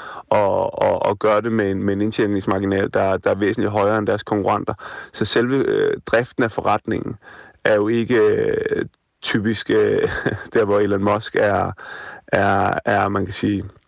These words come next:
hovedaktiveret, eller, eller, eller hovedaktivet. Altså, der har han en, en masse dygtige kollegaer og medarbejdere. Men, øh, men, hvad hedder det?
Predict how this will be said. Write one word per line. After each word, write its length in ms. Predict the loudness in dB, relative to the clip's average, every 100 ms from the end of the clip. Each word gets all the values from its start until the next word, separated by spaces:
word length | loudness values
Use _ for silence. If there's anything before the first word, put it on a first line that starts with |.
| _ _ _ _ _ -12
hovedaktiveret, 880 | -2 2 2 0 -2 0 0 -2 0
eller, 280 | 2 4 2
eller, 340 | 2 4 2
eller 580 | 2 0 2 2 0 -2
hovedaktivet. 800 | 0 2 2 0 -2 -2 0 0
Altså, 140 | 0 0
der 60 |
har 160 | 0 2
han 120 | 2
en, 180 | 0 0
en 140 | 0 2
masse 240 | 0 0
dygtige 260 | -4 -4 -2
kollegaer 420 | 2 2 2 2
og 80 | 2
medarbejdere. 540 | 0 0 0 -2 -4 -8 -16 -14 -14 -10 -2
Men, 340 | 2 2 2
øh, 340 | 4 4 2 0 -2 -6 _ _ _ _ 0
men, 520 | 2 2 0 0 0
hvad 120 | 0
hedder 280 | 2 2 2
det? 560 | 0 0 2 0 -2